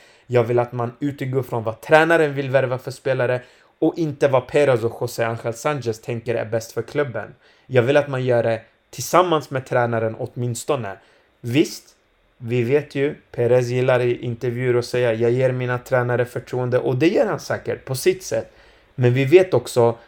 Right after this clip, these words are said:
att han gör det som är bäst för Real Madrid, vilket är rätt. Han måste titta, hur ser marknaden ut?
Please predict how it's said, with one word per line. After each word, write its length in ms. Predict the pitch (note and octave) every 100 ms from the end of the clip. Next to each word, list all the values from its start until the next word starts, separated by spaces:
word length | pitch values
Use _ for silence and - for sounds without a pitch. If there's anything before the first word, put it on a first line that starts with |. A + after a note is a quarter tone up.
| _ _ -
att 200 | A#2+ -
han 460 | - E3+ D#3+ E3+
gör 180 | A#2+ A#2+
det 140 | A2 A#2
som 180 | A#2+
är 40 | A2+
bäst 280 | A2 A2 -
för 140 | A#2
Real 200 | A2+ A#2
Madrid, 360 | A2+ A2+ D3+ A#2+
vilket 340 | B2+ C#3+ E3 -
är 160 | A#2
rätt. 460 | B2 C#3 - - - _ _ _ _ _ - _
Han 220 | - C#3
måste 240 | E3+ F3 C#3
titta, 400 | C3 - A#2 G2+ - _ _ -
hur 120 | D#3+
ser 200 | D#3+ E3+
marknaden 640 | D#3 D3+ C3 C#3+ C#3 C#3+ C#3+
ut? 440 | C#3+ F3+ G3+